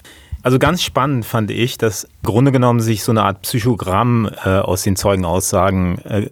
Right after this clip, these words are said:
herauskristallisiert hat heute.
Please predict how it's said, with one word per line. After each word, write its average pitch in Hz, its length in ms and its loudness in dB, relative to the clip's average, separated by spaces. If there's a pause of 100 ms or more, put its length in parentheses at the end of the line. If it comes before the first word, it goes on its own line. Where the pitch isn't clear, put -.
herauskristallisiert 98 1700 0
hat - 160 -8
heute. 90 380 0